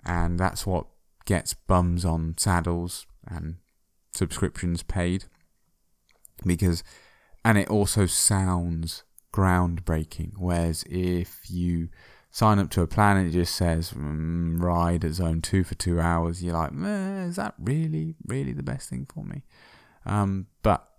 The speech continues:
just as a note, training too hard and too often might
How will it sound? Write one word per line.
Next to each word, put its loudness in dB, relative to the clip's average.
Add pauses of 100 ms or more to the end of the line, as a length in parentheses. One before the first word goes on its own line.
(480)
just 0
as -2
a 2
note, -2 (460)
training 6
too 4
hard 6
and -2
too 2
often 0
might 0